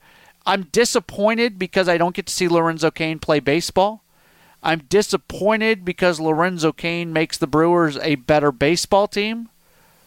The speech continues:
but I understand where he's coming from. He's got a family. He's got kids. If he's not comfortable playing baseball, that's his right to say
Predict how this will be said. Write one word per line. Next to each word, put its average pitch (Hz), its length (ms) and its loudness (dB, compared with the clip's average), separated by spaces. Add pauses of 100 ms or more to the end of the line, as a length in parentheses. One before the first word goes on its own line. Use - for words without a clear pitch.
(320)
but 170 140 2
I 170 160 2
understand 170 520 -2
where 160 140 4
he's 143 140 -2
coming 165 320 -2
from. 131 320 -2 (800)
He's 170 220 0
got 202 160 2
a 170 40 -2
family. 165 460 -4
He's 170 220 -12
got 196 280 0
kids. 175 560 -4 (440)
If - 160 -2
he's 185 200 0
not 208 240 0
comfortable 202 640 0 (140)
playing 180 320 0
baseball, 180 720 0 (680)
that's 170 220 0
his 220 200 2
right 180 380 0
to 160 80 -10
say 160 540 0